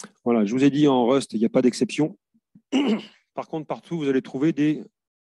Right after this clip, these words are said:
results. À chaque fois que vous appelez une fonction qui peut échouer,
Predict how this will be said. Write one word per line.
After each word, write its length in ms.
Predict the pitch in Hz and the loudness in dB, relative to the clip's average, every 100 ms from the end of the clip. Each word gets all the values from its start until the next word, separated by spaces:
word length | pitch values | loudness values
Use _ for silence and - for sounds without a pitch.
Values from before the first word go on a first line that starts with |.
| _ - | _ -10
results. 420 | 143 143 135 - - - _ _ _ _ - | -6 -4 -4 -2 -6 -6 _ _ _ _ -18
À 60 | |
chaque 200 | 120 156 | -12 -12
fois 140 | - 165 | -6 -6
que 40 | |
vous 160 | 139 127 | -4 -4
appelez 200 | 123 139 | -4 -8
une 100 | 123 | -12
fonction 460 | - 127 - 139 | -14 -16 -8 -8
qui 140 | 131 104 | -6 -8
peut 160 | - | -2
échouer, 380 | 113 - 135 185 | -2 -2 -4 -4